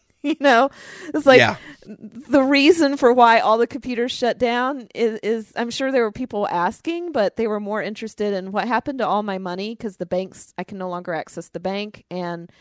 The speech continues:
Speaker 1: um, how I don't have power in my house, so how am I gonna cook, cook my food? And, you know, things like that that are a lot more immediate and important than why did it happen.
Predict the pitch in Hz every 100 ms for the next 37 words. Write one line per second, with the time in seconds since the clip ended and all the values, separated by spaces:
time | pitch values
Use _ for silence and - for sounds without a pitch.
0 | _ _ _ - 170 165 151 139 - _
1 | _ _ - 180 208 214 - 190 196 190
2 | 214 190 - 190 202 208 190 208 180 185
3 | 196 202 196 190 185 165 220 180 _ _
4 | _ - 208 190 175 - 202 208 208 190
5 | 175 - - - 269 269 254 285 320 359
6 | 254 - 220 220 180 - 196 185 180 185
7 | - 175 - 180 185 190 170 143 _ 165
8 | 170 160 156 165 - 170 151 147 - 151
9 | 143 160 _ 165 160 147 139 - 165 156
10 | -